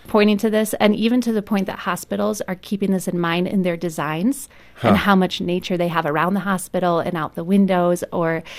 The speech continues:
Speaker 1: like, I think if a hospital wants to start getting better reviews, put some potted ferns in the patient's room. Like, help
Speaker 2: Yeah.
Speaker 1: them recover through that, that power of nature.
Speaker 2: I think that's phenomenal.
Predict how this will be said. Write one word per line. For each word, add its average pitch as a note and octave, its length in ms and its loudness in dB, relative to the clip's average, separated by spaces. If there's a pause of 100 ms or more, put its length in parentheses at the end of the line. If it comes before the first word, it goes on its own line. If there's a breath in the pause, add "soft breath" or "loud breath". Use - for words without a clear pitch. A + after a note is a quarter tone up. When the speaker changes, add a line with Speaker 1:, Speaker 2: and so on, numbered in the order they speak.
(200 loud breath)
Speaker 1:
like, A#3+ 160 2
I C#4 140 4
think A4+ 140 2
if C4 80 6
a G#3+ 40 2
hospital A3 460 0
wants G#3 200 4
to A3+ 60 -4
start G3 200 0
getting F#3+ 180 0
better F#3+ 200 2
reviews, F3 440 -2
put - 180 -8
some D#4+ 220 2
potted F#3+ 320 -2 (300)
ferns F3+ 520 2 (100)
in A#3+ 120 8
the G#3+ 80 8
patient's A3 460 6
room. G#3+ 480 4
Like, A3 100 -6
help C4 160 4
Speaker 2:
Yeah. - 40 -8
Speaker 1:
them D4 140 2
recover A3+ 480 -2
through G#3 240 -8
that, F#3 220 -4 (340 loud breath)
that - 160 0
power G3 280 2
of D#3+ 100 -4
nature. - 480 -4 (120)
Speaker 2:
I D#3+ 120 4
think C4+ 180 2
that's A2+ 220 2
phenomenal. F2+ 800 -6